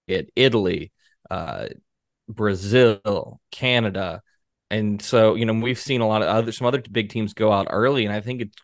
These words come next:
great for the fact that, um, you know, the women's game for a long time has been do-, dominated by the United States,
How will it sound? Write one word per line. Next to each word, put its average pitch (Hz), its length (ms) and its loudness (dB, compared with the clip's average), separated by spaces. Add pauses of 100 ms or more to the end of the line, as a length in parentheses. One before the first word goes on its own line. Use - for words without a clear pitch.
(140)
great 117 500 0
for 123 120 -6
the 104 160 -2
fact 104 460 -2 (100)
that, 92 360 -2 (460)
um, 90 640 -2 (840)
you 110 120 -2
know, 95 220 -2 (640)
the 120 200 -2
women's 135 360 4
game 127 220 2
for 135 100 0
a 117 80 6
long 107 220 2
time 117 180 -2
has 101 100 -2
been 104 160 -2
do-, 101 240 -2
dominated 104 460 -2
by 101 100 0
the 98 80 -4
United 95 260 -6
States, - 520 -2